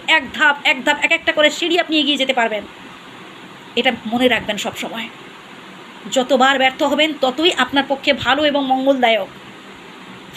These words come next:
ওই ব্যর্থতা থেকে শিক্ষা অর্জন করুন। কোন ভুল ছিল যাতে করে আপনি পারলেন না, ওই ভুলটা সংশোধন করে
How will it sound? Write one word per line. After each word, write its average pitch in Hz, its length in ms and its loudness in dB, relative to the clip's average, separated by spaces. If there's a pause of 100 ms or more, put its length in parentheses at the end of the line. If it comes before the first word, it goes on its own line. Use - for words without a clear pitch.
(120)
ওই 320 140 4
ব্যর্থতা 339 420 2
থেকে 427 160 0
শিক্ষা - 320 -2
অর্জন 453 280 4
করুন। 349 340 4 (800)
কোন 480 260 4
ভুল 403 220 6
ছিল 392 240 4
যাতে 370 180 2
করে 370 140 2
আপনি 359 180 0
পারলেন 339 300 4
না, 311 240 2
ওই 359 160 4
ভুলটা 359 240 2
সংশোধন 370 440 0
করে 339 240 4